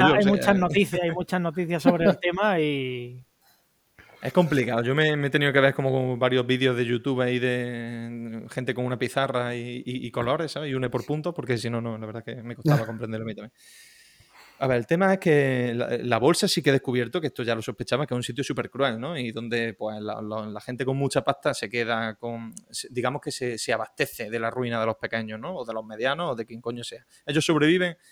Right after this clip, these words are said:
Speaker 1: a, a, a, a desgracia de los demás, ¿no? Un tema bastante jodido, ¿no? Algo vampírico incluso. Eh, entonces, pues bueno, hay un movimiento, de tecnicismo aquí, ya, si queréis tecnicismo, vais a Google, lo buscáis, pero hay un movimiento en bolsa que se basa en alquilar a-,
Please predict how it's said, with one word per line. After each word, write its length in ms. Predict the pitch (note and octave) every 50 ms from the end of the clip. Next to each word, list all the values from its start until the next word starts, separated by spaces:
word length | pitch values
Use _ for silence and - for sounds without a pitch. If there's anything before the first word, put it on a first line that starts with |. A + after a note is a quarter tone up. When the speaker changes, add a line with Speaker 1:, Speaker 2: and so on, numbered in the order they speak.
| _ _ _ _ _
Speaker 1:
a, 100 | - B2+
a, 600 | - - B2 - - A#2 A#2 A#2 A#2 A2+ A2 A2
a, 60 | A2+ A2 A2+ A2+ - - - -
a 80 | - B2
desgracia 400 | A#2 A#2+ A#2 C3 C#3 - - A#2+
de 60 | A#2+
los 100 | A#2+ A2+
demás, 240 | G#2+ A2 A2 A2 G#2+
¿no? 220 | G#2+ B2+ D#3+ E3
Un 80 | C#3 B2+
tema 200 | - C#3+ C#3 D3
bastante 560 | C#3 B2 - C3+ C3+ B2+ - C#3+ C#3 C#3 B2+
jodido, 440 | A#2 - - A#2 C3 C3 A#2+ A2+ A#2
¿no? 180 | A#2+ C#3 C#3+ B2
Algo 220 | A#2+ A#2+ B2 C3
vampírico 480 | B2+ B2 A#2+ - - D3+ B2+ A2+ B2 A#2
incluso. 320 | A2+ - A#2 A#2 - - _ _ _ _ _ _ _ _ _ _ _ _ _
Eh, 300 | D#3 D3+ C#3+ C#3+ C#3 C#3 C3+
entonces, 380 | C3 B2+ - D3+ C#3+ F#3 F3
pues 120 | - D3 B2+
bueno, 320 | C3+ C#3 C3 A2+ G2 - _ _ _ _ _ _ _ _ _ _ _ - - -
hay 140 | D#3+ D3 D3+
un 80 | D#3
movimiento, 680 | D#3+ E3 D#3+ D#3+ E3 F#3+ F#3+ F3 D#3 F#3 G3 F#3+ C#3 A#2+
de 200 | A#2 A#2 A2 -
tecnicismo 480 | - C3 A#2+ A2+ A2 - C3 B2 A#2+ A#2
aquí, 280 | A2+ C#3 C#3 A2+ -
ya, 240 | - A2 A#2+ C#3 B2+ B2
si 100 | - -
queréis 220 | - A#2+ G#2+ G#2+
tecnicismo, 420 | - - A2 G#2 - A2+ B2 A#2 A2
vais 160 | A#2+ C3+ C3+
a 60 | A2+
Google, 240 | A#2 B2+ B2 B2+ B2
lo 180 | A#2+ A#2 A#2
buscáis, 300 | A#2 B2 - D#3+ E3 G#3+ - - - - - - - _ _
pero 140 | - C#3 D3+
hay 80 | F#3
un 80 | F#3+ F#3
movimiento 400 | G3 F#3+ F#3 F3+ F#3+ F3+ D#3+ F#3
en 100 | F3 D#3+
bolsa 260 | F3+ F#3 F3+ - G3+
que 120 | F#3+ -
se 100 | - -
basa 420 | B2+ B2 C#3 C#3 - - F3+ E3 - -
en 320 | C#3 C3 B2+ B2 A#2+ A#2+
alquilar 560 | A#2+ A#2 A#2 - - A#2+ A#2 B2+ B2 A2+ - - _ _ _ _ _ _
a-, 280 | - C3+ - - - -